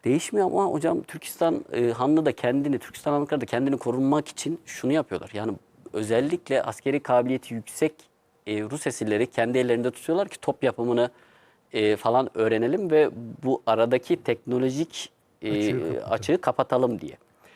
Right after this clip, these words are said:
Speaker 1: E, bunun için Rusya'da amansız bir şekilde, hızlı bir şekilde buradaki, e, süreci hemen halletmek istiyor. Tabii artık,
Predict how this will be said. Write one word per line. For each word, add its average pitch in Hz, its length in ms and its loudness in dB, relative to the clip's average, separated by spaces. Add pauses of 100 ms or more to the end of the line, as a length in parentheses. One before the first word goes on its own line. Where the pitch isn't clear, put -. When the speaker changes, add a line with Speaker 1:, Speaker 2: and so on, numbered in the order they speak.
(360)
Speaker 1:
E, 104 320 -4
bunun 151 180 0
için 123 360 -2
Rusya'da 117 360 0
amansız 120 420 -2
bir 127 60 0
şekilde, 113 360 -4
hızlı 117 280 -2
bir 143 40 -2
şekilde 120 500 -2
buradaki, 120 560 0
e, 104 760 0
süreci 131 360 -2 (560)
hemen 156 200 2
halletmek 127 480 0
istiyor. - 300 -14 (680)
Tabii 170 180 4
artık, 160 440 2